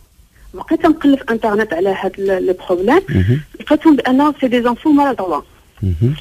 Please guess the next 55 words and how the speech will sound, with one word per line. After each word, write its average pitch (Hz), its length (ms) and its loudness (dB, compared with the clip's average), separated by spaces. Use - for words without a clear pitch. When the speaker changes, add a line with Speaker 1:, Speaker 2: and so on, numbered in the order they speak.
Speaker 1:
دونك 247 360 -2
منين، 247 480 2
آه، 233 680 0
مشيت 339 220 0
لعندها 302 240 4
الغد 269 280 -2
ليه، 269 200 -4
لو 233 80 -6
لوندومان 233 420 -2
ماتان، 208 260 -2
مشيت - 180 -8
هضرت 381 260 -2
معاها، 339 260 2
قلت - 280 -6
لها: 294 160 0
"ايكوتي"، 294 420 -2
قلت - 180 -12
لها: 240 100 -2
"مون 226 180 -2
انفون، 302 280 0
il - 20 2
est 240 40 2
pas 226 140 -2
maladroit, 208 380 2
il 330 120 0
s'habille 220 220 0
tout - 280 -6
seul, 370 420 4
il, 214 160 2
il 226 120 2
met 220 120 0
ses 208 140 2
habits, 339 640 2
il - 20 -6
يفطر 220 280 -6
بوحديتو، 302 540 -6
il 302 40 0
renverse 220 520 -6
pas 202 120 -8
ses 202 200 -4
verres, 339 240 0
il 233 120 -2
écrit 214 320 -8
bien 240 460 0
par 202 100 -4
rapport 208 300 -2
à 202 120 0
son 202 220 2
âge", 311 220 2
وهذا 208 380 0
وهذا. 220 240 0
قالت 269 180 -2
لي: 339 100 4
"ما 320 100 6
هي"، 269 480 0